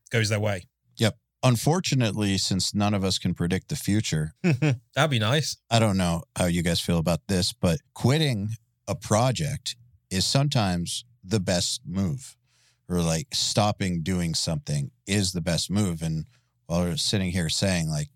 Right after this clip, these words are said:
Speaker 2: more at bats, more chances of success, like, at the same time, you gotta know when, uh, when time's up on something.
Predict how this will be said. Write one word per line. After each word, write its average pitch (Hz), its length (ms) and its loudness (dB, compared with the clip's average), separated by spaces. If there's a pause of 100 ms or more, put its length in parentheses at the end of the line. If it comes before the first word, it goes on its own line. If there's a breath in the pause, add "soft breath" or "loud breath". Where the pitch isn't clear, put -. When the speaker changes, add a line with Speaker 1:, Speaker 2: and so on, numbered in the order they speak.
(220)
Speaker 2:
more 87 220 0
at 76 120 -4
bats, 101 500 -2 (340)
more 82 380 -2 (400 soft breath)
chances 85 480 0
of 82 80 -2
success, - 680 0
like, 143 240 -2 (600)
at 101 100 -6
the 107 80 -4
same 98 260 0
time, 90 240 -2
you 82 80 0
gotta 82 240 0
know 82 260 -2
when, 80 320 -4
uh, 76 240 -10 (720)
when 80 200 -2
time's 82 360 -2
up 76 180 -4 (300)
on 73 140 -6
something. 127 520 -8